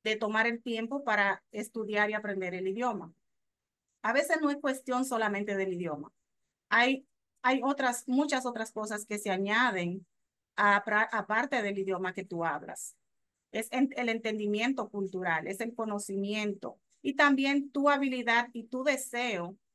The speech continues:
de querer trabajar con esa persona, porque yo no solamente trabajo con hispanos, yo trabajo con to-, con personas de diferentes países y diferentes culturas.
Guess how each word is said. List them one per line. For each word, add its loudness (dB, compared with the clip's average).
de -4
querer 0
trabajar 2
con -4
esa -4
persona, -8
porque -4
yo 0
no 0
solamente -2
trabajo -2
con -8
hispanos, -6
yo -8
trabajo -2
con -8
to-, -6
con -6
personas -6
de -8
diferentes -6
países -6
y -6
diferentes -6
culturas. -8